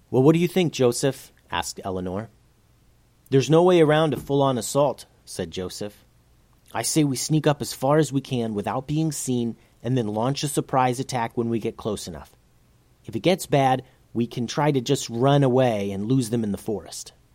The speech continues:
"Sounds good," said Eleanor. The two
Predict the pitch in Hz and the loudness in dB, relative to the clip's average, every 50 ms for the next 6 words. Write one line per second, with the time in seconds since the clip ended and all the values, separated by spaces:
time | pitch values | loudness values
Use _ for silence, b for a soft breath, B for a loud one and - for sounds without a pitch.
0 | _ _ _ _ _ _ _ _ _ _ _ _ _ _ _ _ _ _ _ - | _ _ _ _ _ _ _ _ _ _ _ _ _ _ _ _ _ _ _ -8
1 | - - 113 117 120 113 - 151 143 123 101 - _ _ _ - - - 90 87 | -4 -2 0 0 0 -2 0 0 0 0 -2 -4 _ _ _ -14 -10 -8 -6 -4
2 | 87 87 90 90 90 92 92 98 _ _ _ _ _ _ _ _ _ _ _ _ | -4 -4 -6 -6 -8 -8 -10 -12 _ _ _ _ _ _ _ _ _ _ _ _
3 | _ _ _ _ _ _ _ _ _ _ _ _ _ _ _ - - - 117 120 | _ _ _ _ _ _ _ _ _ _ _ _ _ _ _ -20 -10 -4 -4 -4
4 | - - - 180 170 165 160 156 | -2 0 0 2 2 2 2 0